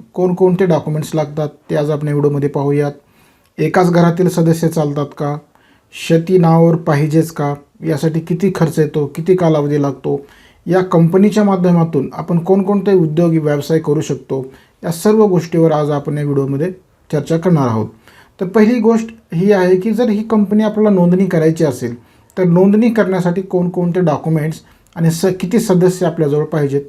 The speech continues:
ते आपण पहिल्यांदा पाहू. तर आपल्याला जवळ ही कंपनी नोंदणी करण्यासाठी कमीत कमी दहा सदस्य सुरुवातीला लागतात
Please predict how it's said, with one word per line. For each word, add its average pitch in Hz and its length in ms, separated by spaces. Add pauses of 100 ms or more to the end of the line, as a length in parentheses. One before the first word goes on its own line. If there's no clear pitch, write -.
ते 160 40
आपण 147 240
पहिल्यांदा 139 380 (220)
पाहू. 120 240 (1500)
तर 220 100
आपल्याला 233 440
जवळ 226 380
ही 196 200
कंपनी 214 320
नोंदणी 208 340
करण्यासाठी 190 460
कमीत 208 400
कमी 208 180
दहा 170 340
सदस्य 175 420
सुरुवातीला 156 440
लागतात 135 360